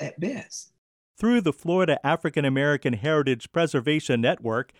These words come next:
Speaker 2: Althemese Barnes is leading an effort to have the date May twentieth, eighteen sixty-five, officially recognized as Emancipation Day in Florida.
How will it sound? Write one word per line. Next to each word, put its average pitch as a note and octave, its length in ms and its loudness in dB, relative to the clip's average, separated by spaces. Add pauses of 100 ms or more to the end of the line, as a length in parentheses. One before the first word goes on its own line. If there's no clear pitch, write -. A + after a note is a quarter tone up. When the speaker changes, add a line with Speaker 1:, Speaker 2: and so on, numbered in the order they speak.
(160)
Speaker 2:
Althemese G3 480 2
Barnes C#3+ 540 0
is A2 220 -2
leading G3 320 0
an A2 120 0
effort D#3 420 0
to A2+ 100 -4
have C#3+ 280 0
the A#2+ 80 0
date C#3 360 0
May E3 300 -2
twentieth, D3 600 -2 (100)
eighteen F3 380 -2
sixty-five, D3 760 0 (320)
officially G3 540 0
recognized A#2+ 800 0
as A2+ 160 -2
Emancipation D#3+ 840 -2
Day A2 320 0
in C#3+ 260 -4
Florida. F#3+ 540 0